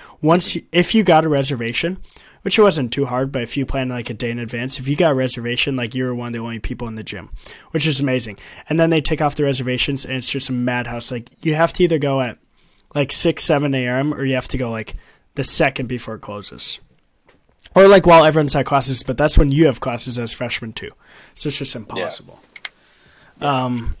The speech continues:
Speaker 1: anyways, I don't know why we, we just got
Speaker 2: Yeah.
Speaker 1: so off topic about, about lifting, but you, you know what, uh, let's see. We got one, two, three.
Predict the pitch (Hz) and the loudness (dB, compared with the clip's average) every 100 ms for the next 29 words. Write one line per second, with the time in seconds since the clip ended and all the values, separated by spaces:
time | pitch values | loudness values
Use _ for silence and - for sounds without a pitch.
0 | - 151 120 113 135 120 113 110 107 104 | -2 0 2 0 0 0 -2 -4 -6 -10
1 | 101 - _ - _ - 123 - 120 107 | -10 -14 _ -20 _ -14 -8 -4 -2 0
2 | 175 214 190 117 - 120 123 123 135 117 | 0 0 -4 -6 -10 -10 -10 -8 -8 -8
3 | 120 131 - 123 117 131 139 185 190 190 | -8 -8 -6 -4 -2 0 4 2 2 0
4 | 196 214 208 202 196 196 196 175 - _ | 4 6 8 8 8 8 6 2 -10 _
5 | _ _ _ 190 - - - _ - _ | _ _ _ -4 -2 -4 -6 _ -20 _
6 | _ _ _ _ _ - 135 104 98 120 | _ _ _ _ _ -6 -4 -4 -4 -2
7 | - - - - - _ _ _ - 117 | -2 -2 -6 -6 -10 _ _ _ -2 -2
8 | 147 - - - - - 135 127 - | -4 -8 -8 -10 -14 -10 -6 -6 -8